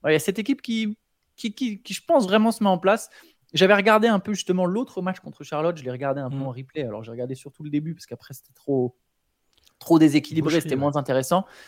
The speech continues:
Speaker 1: Je trouve que Jake Crowder apporte beaucoup en défense, beaucoup d'énergie, beaucoup d'intensité. Beasley est reconcentré. Alors, euh, il est beaucoup plus, beaucoup plus qu'en début de saison, quand je trouvais ça inregardable, euh,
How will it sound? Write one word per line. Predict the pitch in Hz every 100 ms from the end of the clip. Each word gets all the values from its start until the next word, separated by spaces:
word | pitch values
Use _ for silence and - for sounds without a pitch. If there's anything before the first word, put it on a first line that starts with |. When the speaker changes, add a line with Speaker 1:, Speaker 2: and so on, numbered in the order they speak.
| - _ _
Speaker 1:
Je | 135
trouve | 143 -
que | - 160
Jake | 185
Crowder | 202 202 185 202
apporte | 170 160 185 170
beaucoup | 180 - 202
en |
défense, | 190 185 196 202 - - _ _ _ _ _
beaucoup | 139 143 190
d'énergie, | 170 180 170 160 175
beaucoup | 165 156 165
d'intensité. | 156 156 - 196
Beasley | 170 170 175 208 214
est |
reconcentré. | 165 170 196 220 208 208 - 214 233 _ _
Alors, | 135 135 135
euh, | 127 127
il | 131
est | 135
beaucoup | 151 - 160
plus, | 190 185 170 -
beaucoup | 165 165
plus | 180 190
qu'en | 175
début | 160 160
de | 160
saison, | 165 180
quand | 175 143 131
je |
trouvais | - 135
ça | 131 151
inregardable, | 151 156 151 156 156 131
euh, | 123